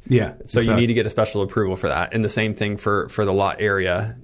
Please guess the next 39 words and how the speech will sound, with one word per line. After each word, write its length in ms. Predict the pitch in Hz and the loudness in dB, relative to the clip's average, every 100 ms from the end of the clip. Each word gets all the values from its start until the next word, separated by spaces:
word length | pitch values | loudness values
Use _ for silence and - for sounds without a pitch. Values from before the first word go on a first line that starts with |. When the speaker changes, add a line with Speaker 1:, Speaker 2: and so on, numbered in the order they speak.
| - | -2
Speaker 2:
Uh, 180 | 101 95 | -2 0
you 60 | |
said 220 | 110 113 | 0 0
lot 180 | 107 98 | 2 0
coverage. 320 | - 107 110 | 0 0 0
You 80 | 104 | 0
were 140 | 101 90 | 0 2
over 160 | 101 | 2
your 100 | 104 | 0
coverage? 400 | 95 110 139 139 - - | 2 0 -2 -6 -12 0
Speaker 1:
Yeah, 220 | 139 117 | 2 2
substantially 560 | 117 110 117 107 107 104 | 2 0 0 0 0 2
over 280 | 98 101 | 2 2
it, 80 | 101 | 2
actually. 440 | 98 101 - 104 101 | 2 0 0 0 0
So 340 | - 117 107 | 2 2 2
the, 380 | 104 110 104 101 - - | 2 0 0 -2 -10 -2
the 220 | 117 110 | 0 0
house 360 | - 131 127 | 2 2 2
occupies 680 | 120 107 104 110 110 101 98 | 0 -2 0 -2 2 0 0
about, 420 | 104 101 98 101 - | 0 0 0 0 -4
I'm 1200 | - - - - - - - - - - - - | -8 -6 -6 -8 -10 -12 -14 -16 -18 -20 -14 -2
gonna 140 | 113 | 0
say 180 | 107 113 | 2 2
probably 300 | 107 110 107 | 2 2 2
eighty 200 | 98 98 | 2 -2
percent 380 | 101 98 - 98 | -4 -4 -2 -2
of 80 | 95 | 0
the 80 | 92 | -2
lot. 320 | 82 90 - - _ - _ - | -2 -4 -6 -14 _ -20 _ -10
Right? 140 | 104 | 0
Speaker 2:
Eighty 100 | 95 | 0
percent 280 | - 110 104 | 0 -2 -2
of 40 | 101 | 0
the 60 | |
lot. 140 | 98 101 | 0 2
Speaker 1:
Yeah, 200 | 95 85 - - | 0 -2 -10 -8
yeah. 180 | 101 82 - _ | -4 -4 -8 _
Speaker 2:
Okay. 320 | 107 - 101 | -4 -2 -4